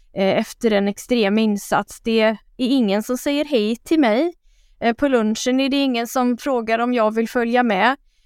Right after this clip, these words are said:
Eh, och jag får ingen erkänsla eller tack för det som jag har gjort.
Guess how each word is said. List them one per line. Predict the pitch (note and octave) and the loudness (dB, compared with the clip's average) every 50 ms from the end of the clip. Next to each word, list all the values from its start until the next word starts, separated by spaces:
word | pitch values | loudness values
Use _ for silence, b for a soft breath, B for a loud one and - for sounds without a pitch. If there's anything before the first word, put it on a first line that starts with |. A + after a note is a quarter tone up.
| _ _ _ - | _ _ _ -4
Eh, | - A3 A3+ G#3+ | 0 2 2 2
och | - C4 | 2 0
jag | C4 A#3+ A#3 | 0 -2 -2
får | - - A#3+ | -2 -2 0
ingen | B3+ A#3+ A#3 G#3 A3 | 0 2 0 2 2
erkänsla | C#4+ D#4 C4+ B3 A#3+ - - A3 G#3 G#3 - - A#3 A3 G#3+ | 4 4 4 2 2 0 -2 -2 -2 -2 -4 -2 2 2 4
eller | G#3+ A3 G#3+ G#3+ | 4 2 0 -4
tack | - - A3+ G#3+ - _ _ - - - | -4 -6 -6 -6 -6 _ _ -20 -18 -8
för | - D#4+ | -6 -4
det | D4 D4 A#3 D#3+ D3 - | -2 0 0 0 0 -2
som | - - G#3+ G#3+ | -2 -2 0 0
jag | G3+ F#3+ G3+ | 0 0 -2
har | - A3+ | -2 -2
gjort. | A3 G#3+ G3 - - _ _ - - | -2 -2 -2 -4 -6 _ _ -16 -16